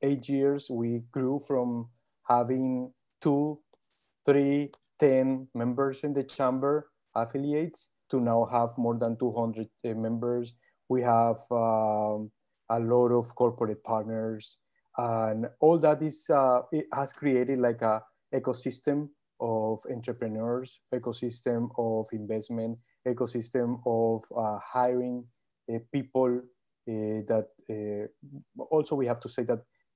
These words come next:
thanks to the support of the N G L C C, the National Gay and Lesbian Chamber of Commerce,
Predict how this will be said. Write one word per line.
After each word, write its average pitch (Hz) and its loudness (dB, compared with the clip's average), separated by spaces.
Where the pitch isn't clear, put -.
thanks 135 -2
to - -2
the 123 0
support 120 -2
of 120 -4
the 117 0
N 120 -4
G 120 -2
L 113 0
C 123 -8
C, 120 -6
the 127 -2
National 110 -4
Gay 113 -6
and 107 -2
Lesbian 107 -6
Chamber 110 -6
of 107 -6
Commerce, 123 -2